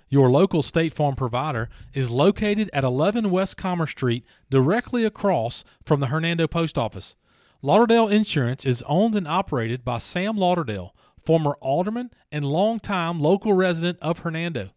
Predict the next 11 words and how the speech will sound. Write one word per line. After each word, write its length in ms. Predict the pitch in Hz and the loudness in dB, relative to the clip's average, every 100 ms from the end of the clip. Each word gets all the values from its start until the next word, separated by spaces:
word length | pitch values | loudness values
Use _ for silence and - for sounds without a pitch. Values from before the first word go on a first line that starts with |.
| _ _ _ - | _ _ _ -4
His 240 | 220 233 | -2 0
team 240 | - 214 185 | 0 -2 -2
specializes 920 | - - 240 - 131 113 120 135 127 | -4 -4 -2 -2 -2 -2 -2 -4 -4
in 160 | 127 | -6
insurance 640 | 139 202 - 123 113 117 - _ _ | -2 -2 -2 -4 -4 -6 -16 _ _
for 200 | - 120 | -2 -2
life, 540 | 113 135 196 247 - _ _ _ | 0 -2 -2 -2 -8 _ _ _
auto, 540 | 131 156 196 202 240 240 _ _ | -2 0 2 2 0 -4 _ _
home, 560 | - - 170 214 233 - _ | -8 2 4 4 0 -8 _
and 180 | 170 165 | -2 4
business. 540 | 175 196 147 98 - | 4 4 0 -10 -12